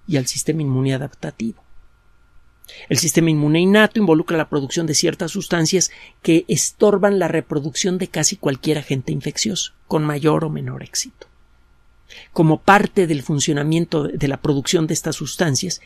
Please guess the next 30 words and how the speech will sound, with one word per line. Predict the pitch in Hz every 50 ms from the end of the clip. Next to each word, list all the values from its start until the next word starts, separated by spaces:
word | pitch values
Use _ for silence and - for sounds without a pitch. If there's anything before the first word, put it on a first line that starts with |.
| - -
y | - 151 131
del | 165 151 131
funcionamiento | - - 151 139 - 160 147 135 135 135 143 156 160 160 160 - 170 156
natural | 147 143 135 - - 147 135 147 147 147 147 143
del | 135 156 123 -
sistema | - 139 - - - 151 143 143
inmune | 139 131 131 131 139 143 143 143 131 - - - _ _ _ - _ _ _
innato, | - 170 139 135 131 139 131 - - - 202 - - - - - _ _ _ _ _ _ _ _
Aparecen | - 151 - - 151 147 160 - - 160 139 131
fiebre, | - 156 143 139 139 139 139 127 139 139 135
escalofríos | 131 - - 131 123 131 123 - - 135 135 139 143 135 - -
y |
es-, | - - -
esa | - - - 147
bola | 139 127 135 139
de | 151
síntomas. | 147 - 262 233 - 190 - _ - - _ - - - - - - - - -
Luego | 196 202 214 214
está | - - 233
el | 226
sistema | 214 - 202 - - 208 208 208
inmune | 202 190 190 196 190 190 185
adaptativo, | 175 165 180 170 - - - - 170 165 - 208 202 202 175 170 - - - _ - - _ _ _ - -
el | - 175 151 160
que | - - 156 151
ap-, | 143 - - - - - - -
el | - 180 165
sistema | 165 - - 247 254 247
inmune | 226 214 220 233 233
innato | 214 190 190 208 220 214 - - - -